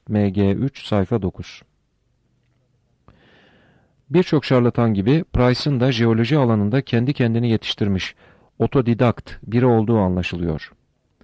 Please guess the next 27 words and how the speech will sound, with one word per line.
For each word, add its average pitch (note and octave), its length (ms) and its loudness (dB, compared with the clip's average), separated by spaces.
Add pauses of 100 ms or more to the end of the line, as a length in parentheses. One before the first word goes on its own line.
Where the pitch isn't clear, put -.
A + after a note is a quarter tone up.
(380)
İlgilenmediği C3+ 640 2
hiçbir C#3+ 380 -2
bilimsel B2 400 0
konu A#2+ 200 0
olmadığına A2 500 2
bakılırsa G#2 440 -2
oldukça C3 420 0
meraklı A#2+ 360 0
ve D3 60 2
akıllı C3+ 340 -2
bir A2 100 0
insan F#2+ 260 -2
olmalı. F2 380 -4 (460)
Ancak B2 340 0
bir B2 140 0
bilim B2+ 200 0
adamı G#2 260 0
gibi F#2+ 180 -6
düşünebilmek G#2+ 540 -2
için C#3 360 -4
bu C3+ 120 2
iki - 200 -4
nitelik C3 380 -2
de C3 40 0
yeterli A2+ 400 0
olmuyor G#2 420 2
bazen. F2+ 360 -2